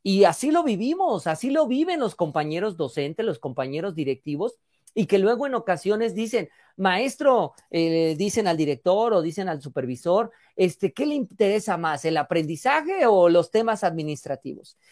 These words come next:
Siempre cuando me hacen ese comentario, yo les digo,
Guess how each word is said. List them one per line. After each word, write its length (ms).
Siempre 420
cuando 420
me 260
hacen 320
ese 200
comentario, 500
yo 120
les 160
digo, 300